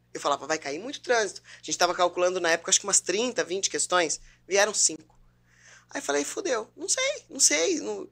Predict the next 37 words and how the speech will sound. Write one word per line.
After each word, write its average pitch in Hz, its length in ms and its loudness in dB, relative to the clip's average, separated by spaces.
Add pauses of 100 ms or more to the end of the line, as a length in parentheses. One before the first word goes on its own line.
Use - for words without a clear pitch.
Caiu 226 180 6
direito, 254 680 4
direitos 233 360 2
humanos, 190 340 -2
e 185 40 -2
eu 190 120 -6
mal 202 260 0
tinha - 140 0
estudado 160 340 0
direitos 156 280 -8
humanos. 143 320 -12 (560)
Começou 214 340 6
a - 20 8
me 220 80 0
dar 208 140 8
dor 214 160 6
de 202 80 -4
barriga. 202 480 2 (600)
Diarreia 226 580 4
mesmo, 240 360 2
meu 160 80 0
filho. - 240 -12 (720)
Aí 214 160 8
eu 254 140 6
ia 247 80 8
ao 240 60 10
banheiro 214 420 4
uma 208 140 -2
vez, 170 420 -4
duas, 180 400 -2
três, 175 420 0
quatro, 185 600 2
comecei 196 340 2
a - 20 -20
aquele 185 220 -6
suador 180 500 0
frio. 240 800 -2